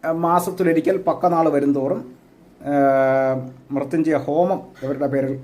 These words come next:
നടത്തുന്നത് വളരെ നല്ലതായിരിക്കും. അപ്പോൾ ശിവക്ഷേത്രത്തിൽ ശനിയാഴ്ച പോകണം.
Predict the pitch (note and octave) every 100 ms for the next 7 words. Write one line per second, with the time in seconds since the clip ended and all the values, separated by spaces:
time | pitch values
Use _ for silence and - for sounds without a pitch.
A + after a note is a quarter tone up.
0 | - B2 B2 B2+ C#3+ F3 C3+ C3 C3 A#2+
1 | D#3 C3+ G#2 - - - _ _ _ _
2 | - - _ D#3 D3+ E3 G#3 A3+ A#3 G#3+
3 | G3 F#3 D3 D#3 D#3 D3+ C#3+ G2+ G2+